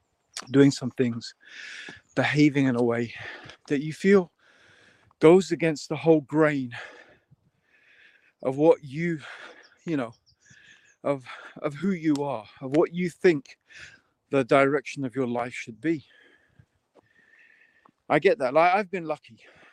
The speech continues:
I'm blessed. I shouldn't say lucky, really,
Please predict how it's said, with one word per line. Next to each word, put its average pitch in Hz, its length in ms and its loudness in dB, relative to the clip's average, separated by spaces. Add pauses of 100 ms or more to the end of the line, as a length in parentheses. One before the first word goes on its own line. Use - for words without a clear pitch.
(1000)
I'm 120 120 -14
blessed. 135 400 -8 (720)
I 165 40 -18
shouldn't 123 240 -14
say 101 140 -14
lucky, 104 360 -16
really, 110 320 -16